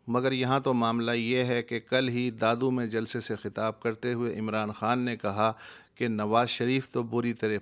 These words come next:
फंस गया, अब मैं दूसरे करप्ट तरीन इंसान आसिफ जरदारी के पीछे आ रहा हूँ। गोया वो जो तामीर होने वाली थी, लग गई आग उस इमारत में।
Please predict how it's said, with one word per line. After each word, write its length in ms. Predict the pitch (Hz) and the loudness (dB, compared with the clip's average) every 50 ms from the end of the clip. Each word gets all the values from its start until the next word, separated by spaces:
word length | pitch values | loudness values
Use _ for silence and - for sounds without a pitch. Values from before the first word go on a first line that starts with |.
| - - | -4 -2
फंस 200 | 127 131 131 127 | 0 0 0 0
गया, 340 | 110 107 98 101 101 107 113 - - - - - _ _ _ _ | 0 0 2 2 2 2 0 -4 -12 -20 -20 -20 _ _ _ _
अब 140 | - 127 123 | -2 -2 0
मैं 200 | 127 127 123 120 107 107 110 | 0 0 0 0 -2 -4 -4
दूसरे 400 | 123 127 123 - - 127 123 117 | -2 -2 0 0 0 0 0 0
करप्ट 380 | 120 - - 123 127 127 - - - | -2 0 0 2 2 0 -2 -4 -4
तरीन 260 | 117 110 117 113 113 | -2 0 0 -2 -2
इंसान 560 | 80 95 110 113 - - 107 101 104 107 107 - - _ 104 | -2 -4 -4 -4 -4 -2 -2 0 0 -2 -2 -4 -4 _ 2
आसिफ 300 | 110 113 110 - 127 110 101 | 2 2 2 0 -2 -2 0
जरदारी 520 | 104 107 104 101 101 107 107 101 101 92 | -2 -2 0 2 2 2 2 0 -2 -6
के 160 | 95 104 92 90 | -6 -6 -8 -6
पीछे 400 | - - 113 98 - - 113 101 | -6 -6 -4 -4 -2 0 0 0
आ 120 | 92 92 92 | 0 -2 -2
रहा 240 | 92 90 92 101 90 | -4 -4 -6 -6 -8
हूँ। 240 | 87 85 95 85 85 - _ _ _ - - - - - _ _ _ 110 | -8 -10 -12 -16 -16 -20 _ _ _ -20 -20 -20 -20 -20 _ _ _ -16
गोया 500 | 107 104 117 127 131 120 104 98 92 - - _ - - - _ _ - | -6 0 4 4 6 6 4 4 2 -2 -6 _ -20 -20 -20 _ _ -6
वो 180 | 113 117 123 127 | 0 0 0 2
जो 140 | 123 131 120 - | 2 0 -2 0
तामीर 440 | - 120 113 110 113 120 127 147 147 | 0 2 2 2 2 2 2 2 2
होने 300 | 127 123 117 117 117 113 | 2 0 0 0 0 0
वाली 340 | 107 104 113 104 107 120 123 | 0 0 0 0 0 -2 -4
थी, 240 | 120 - - 104 95 95 - - _ _ _ _ _ _ _ - | -4 -6 -6 -6 -6 -6 -10 -14 _ _ _ _ _ _ _ -10
लग 440 | 101 98 104 113 120 123 120 113 107 | -8 -4 -2 0 0 0 0 -2 -2
गई 300 | 110 107 104 107 107 107 | -2 0 0 0 -2 -4
आग 440 | - - 107 104 101 98 98 101 - - | -2 0 2 2 2 2 -2 -6 -8 -8
उस 200 | 107 101 - 104 | -6 -6 -4 -4
इमारत 440 | 104 101 101 95 90 90 87 - 76 | -4 -4 -4 -4 -4 -6 -8 -10 -10
में। 200 | 80 82 85 | -12 -12 -12